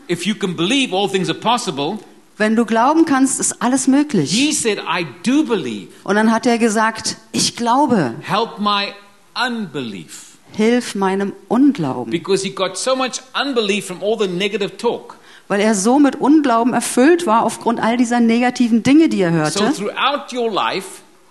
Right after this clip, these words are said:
Speaker 2: Und so dein ganzes Leben hindurch
Speaker 1: there's a constant attack against your faith.
Speaker 2: wird dein Glaube konstant attackiert.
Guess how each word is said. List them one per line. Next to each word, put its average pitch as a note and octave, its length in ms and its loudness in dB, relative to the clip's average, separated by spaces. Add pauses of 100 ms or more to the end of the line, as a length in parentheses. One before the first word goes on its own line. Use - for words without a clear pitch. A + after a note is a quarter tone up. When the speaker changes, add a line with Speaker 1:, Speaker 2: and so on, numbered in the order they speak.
(140)
Speaker 2:
Und F#3+ 160 0
so C4 320 4
dein A3 220 0
ganzes A#3 340 -2
Leben C4+ 380 4
hindurch F#3 400 4
Speaker 1:
there's F3 180 0
a D#3+ 60 -2 (120)
constant C4 540 -4
attack A3 320 -8
against F3 380 -4
your D#3 80 -6
faith. - 420 -6 (320)
Speaker 2:
wird G3+ 160 0
dein G#3 240 2
Glaube A3+ 440 2 (360)
konstant G#3+ 580 -2
attackiert. F#3 680 -4